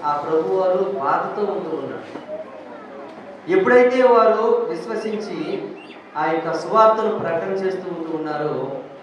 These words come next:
అప్పుడు వారు ఆనందంగా ఉంటూ ఉన్నారు. మరి ఈనాడు దేవుడు మనకు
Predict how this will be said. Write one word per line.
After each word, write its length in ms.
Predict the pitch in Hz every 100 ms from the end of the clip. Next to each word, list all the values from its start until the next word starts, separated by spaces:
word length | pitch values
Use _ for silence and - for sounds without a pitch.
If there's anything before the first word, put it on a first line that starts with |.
| -
అప్పుడు 300 | 143 165 156
వారు 600 | 151 147 226 - - - - - - - - - - -
ఆనందంగా 560 | 135 175 185 185 185 180
ఉంటూ 180 | - -
ఉన్నారు. 340 | - - - - - - - - - - - - - - - - - - - 151
మరి 280 | 170 202
ఈనాడు 720 | 226 233 254 240 - - - - - -
దేవుడు 680 | 196 240 240 233 185 - - - - - -
మనకు 580 | 156 170 165 160 156 160